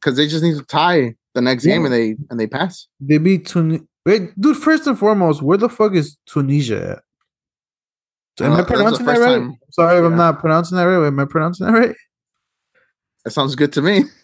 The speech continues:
Speaker 1: <laughs> No, yeah, I
Speaker 2: Dude.
Speaker 1: never even heard of that country before until I saw it in this World Cup. I was like, "I didn't even know that was a fucking country."
Speaker 2: Dude, I thought it was Turkey, bro. <laughs>
Speaker 1: <laughs> This man.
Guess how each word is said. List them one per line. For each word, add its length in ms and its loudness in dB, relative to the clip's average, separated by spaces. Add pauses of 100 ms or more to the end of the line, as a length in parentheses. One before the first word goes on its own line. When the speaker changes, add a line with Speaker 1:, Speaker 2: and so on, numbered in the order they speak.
(140)
Speaker 1:
<laughs> 1300 -2 (1400)
No, 60 0
yeah, 140 4
I 60 2
Speaker 2:
Dude. 80 2
Speaker 1:
never 120 0
even 180 0
heard 120 2
of 60 -2
that 140 -2
country 280 -4
before 300 -4
until 300 -4
I 200 -2
saw 240 -4
it 40 -4
in 80 -8
this 140 -14
World 160 -10
Cup. 140 -12
I 60 -8
was 120 -10
like, 180 -8 (540)
"I 60 -4
didn't 140 -2
even 40 -2
know 80 -2
that 80 -2
was 80 -4
a 80 -10
fucking 220 -10
country." 340 -6 (240)
Speaker 2:
Dude, 80 4
I 60 2
thought 100 4
it 40 4
was 200 0
Turkey, 300 -2
bro. 280 -10 (160)
<laughs> 1080 -4
Speaker 1:
<laughs> 0 -
This 340 -8
man. 240 -8